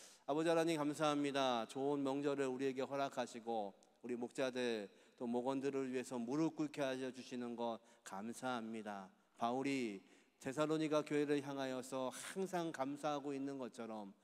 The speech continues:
그들이 말씀을 하나님의 말씀으로 받게 하시고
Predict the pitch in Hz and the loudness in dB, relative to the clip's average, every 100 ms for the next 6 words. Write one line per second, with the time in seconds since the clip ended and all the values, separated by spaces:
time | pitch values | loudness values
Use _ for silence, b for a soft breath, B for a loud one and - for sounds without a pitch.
0 | b _ 127 123 127 120 107 B B B | b _ -4 0 2 2 0 B B B
1 | 107 117 127 - 147 139 135 127 170 160 | 0 2 0 0 0 2 2 0 2 2
2 | 160 156 131 160 - 175 165 160 151 131 | 2 2 2 0 0 0 2 4 2 2
3 | 127 - 135 113 - 107 113 101 | -4 0 0 0 -4 -6 -4 -4